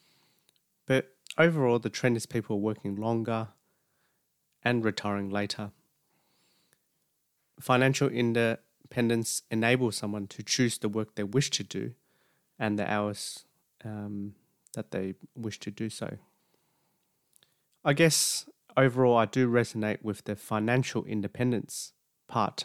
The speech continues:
of this fire acronym, where you can choose, um, you know, the type of work you take on, um, can maybe take extended leave, holiday every once in a while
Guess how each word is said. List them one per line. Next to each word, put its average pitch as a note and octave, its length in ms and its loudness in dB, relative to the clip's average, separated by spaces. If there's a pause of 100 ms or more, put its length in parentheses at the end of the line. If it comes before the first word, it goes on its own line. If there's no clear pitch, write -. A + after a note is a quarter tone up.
of G#2 220 -6
this - 380 -6
fire G2+ 540 0 (760)
acronym, G#2+ 580 0 (720)
where A2+ 140 0
you G2+ 120 0
can G2+ 200 -2
choose, - 560 -2 (760)
um, G2 360 -6
you G#2+ 100 -8
know, G2+ 100 -2
the G#2 140 -6
type - 340 -2
of A2 160 -6
work A2 240 -2
you G#2 60 -4
take - 380 -6
on, G#2 400 -2 (760)
um, G2 380 -10 (100)
can G2+ 200 -6
maybe G2+ 540 -4 (260)
take G#2+ 300 -8
extended G#2+ 520 -2
leave, A2 600 -2
holiday A2 720 -2
every G#2+ 340 -4
once G#2+ 320 -6
in A2 80 -2
a G#2 60 -2
while G#2+ 380 -4